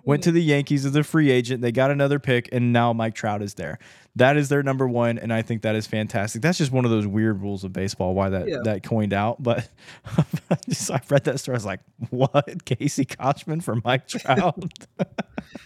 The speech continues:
Speaker 2: It's like, when do they play together?
Speaker 1: Right.
Speaker 2: Uh,
Speaker 1: Yeah.
Speaker 2: it's like one of those things, like we were just po-, talking about, like, initially you're like, "Ok-, okay." Like,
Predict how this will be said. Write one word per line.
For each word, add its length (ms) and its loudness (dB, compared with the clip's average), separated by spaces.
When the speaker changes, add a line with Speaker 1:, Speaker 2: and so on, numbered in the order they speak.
Speaker 2:
It's 80 -8
like, 100 -2
when 180 -4
do 60 -2
they 80 0
play 220 -10
together? 360 -8
Speaker 1:
Right. 300 2
Speaker 2:
Uh, 300 -2
Speaker 1:
Yeah. 300 -4
Speaker 2:
it's 200 -10
like 200 -10
one 80 -4
of 40 -4
those 200 -6
things, 400 -8
like 140 -8
we 40 -6
were 100 -4
just 220 -8
po-, 160 -6
talking 340 -6
about, 240 -8
like, 300 -10
initially 540 -6
you're 100 -4
like, 300 -8
"Ok-, 200 -20
okay." 400 -8
Like, 260 -6